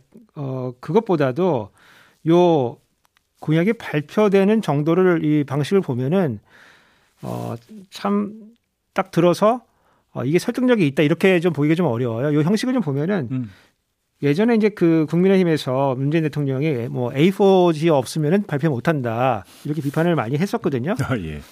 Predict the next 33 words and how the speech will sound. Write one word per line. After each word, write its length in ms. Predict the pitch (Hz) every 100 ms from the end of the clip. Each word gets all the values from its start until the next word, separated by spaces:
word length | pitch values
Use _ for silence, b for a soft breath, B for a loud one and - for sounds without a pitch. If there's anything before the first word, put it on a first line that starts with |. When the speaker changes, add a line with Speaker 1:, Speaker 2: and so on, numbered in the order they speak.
| _ _ _ _ _
Speaker 1:
근데 140 | 202
이제 320 | 220 220 214 185
이게 400 | 202 208 220 202
윤석열 560 | 175 185 214 226 220 208
후보 120 | 190
같은 240 | 202 185 180
경우는 420 | 175 180 220 196
이제 120 | 165
종이에 300 | 156 180 208
써들고 420 | 196 254 269 233 190
이제 300 | 156 156 143
와서 640 | 180 147 143 196 165 107 b b b b
어저께 320 | 127 139 233
같은 240 | 214 214
경우에 280 | 196 190 196
자영업자 440 | 202 151 170 165 170
대책 300 | 156 - 156
발표할 340 | 139 156 139
때 160 | 139 180
그것도 340 | 156 185 220
사실 380 | 196 208 214 202 _
잘 480 | - 175 185 185 226 _ _ _ -
이게 420 | 151 156 147 185
숙지가 320 | 208 - 240
안 80 | 151
돼가지고 640 | 139 156 143 123 156 175 107 104
옆에 120 | 101
Speaker 2:
네. 80 | 180
Speaker 1:
사람들이 320 | 185 180 180
보험 300 | - 147 165
받으면서 420 | 110 127 180 160
이렇게 220 | 120 151
읽으시더라고요. 680 | 175 196 - 147 120 147